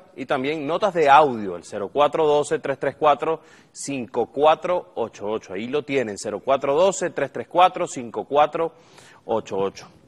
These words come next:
Voy a activar desde ya las transmisiones en vivo, desde el estudio cuatro de Venezolana de Televisión, arroba J Riobó F en Instagram, en TikTok, J R Periodista. Nuestro invitado del día de hoy,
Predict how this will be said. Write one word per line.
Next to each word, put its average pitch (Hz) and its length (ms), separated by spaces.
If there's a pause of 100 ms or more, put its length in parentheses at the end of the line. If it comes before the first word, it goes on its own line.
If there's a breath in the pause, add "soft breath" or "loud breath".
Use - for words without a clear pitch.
(840 loud breath)
Voy 139 120
a - 20
activar 175 300
desde 185 160
ya 165 120
las 185 120
transmisiones 170 520
en 123 160
vivo, 160 360 (200)
desde 101 240
el 98 80
estudio 135 400
cuatro 147 400
de 135 60
Venezolana 113 640
de 131 100
Televisión, 98 720 (200)
arroba 107 380
J 160 680
Riobó 120 420
F 147 220
en 156 80
Instagram, 190 400
en 127 100
TikTok, 131 300
J 127 300
R 147 200 (500 loud breath)
Periodista. 104 520
Nuestro 143 220
invitado 220 360
del 240 140
día 240 180
de 196 140
hoy, 143 240